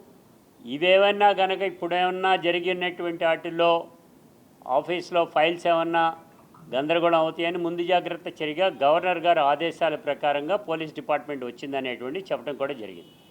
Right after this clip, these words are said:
ఏ-, ఏముంటాయి ఆ దానిలో ఎంత పెద్దది ఉండదు అనమాట. యాక్చువల్‌గా ఇవాళ నాకు తెలిసిన సమాచారం ప్రకారంగా ఆయన్ని, ఆ,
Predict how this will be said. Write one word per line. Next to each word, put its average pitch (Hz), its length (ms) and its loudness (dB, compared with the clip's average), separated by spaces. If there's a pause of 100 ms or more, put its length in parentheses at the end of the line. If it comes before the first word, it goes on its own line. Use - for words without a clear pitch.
(720)
ఏ-, 180 220 0
ఏముంటాయి 214 320 2
ఆ 196 60 4
దానిలో 170 360 0
ఎంత 165 220 -6
పెద్దది 156 300 -6
ఉండదు 135 300 -6
అనమాట. 87 220 -18 (240)
యాక్చువల్‌గా 180 360 -2
ఇవాళ 180 380 4
నాకు 165 280 2
తెలిసిన 175 680 0
సమాచారం 160 480 -2
ప్రకారంగా 147 720 -2 (120)
ఆయన్ని, 151 560 -2 (520)
ఆ, 139 360 -4